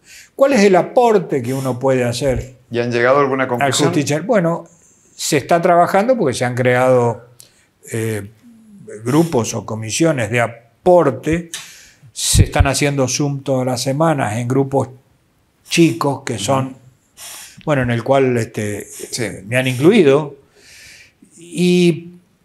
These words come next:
Speaker 1: para sacar un, un documento propositivo,
Speaker 2: Ujú.
Speaker 1: de decir, bueno, y el propositivo tiene que ver no con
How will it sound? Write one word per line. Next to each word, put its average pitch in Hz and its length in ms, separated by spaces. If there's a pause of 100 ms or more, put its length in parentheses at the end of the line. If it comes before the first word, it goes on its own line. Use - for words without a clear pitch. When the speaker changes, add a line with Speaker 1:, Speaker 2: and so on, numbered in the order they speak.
(260)
Speaker 1:
para 170 180
sacar 240 320
un, 185 480
un 208 200
documento 185 880 (460)
propositivo, 143 1300 (600)
Speaker 2:
Ujú. 120 180 (800)
Speaker 1:
de 165 240
decir, 180 260
bueno, 156 540
y 160 240
el 196 180
propositivo 196 920
tiene 180 300
que 160 140
ver 170 380 (560)
no 160 480
con 123 420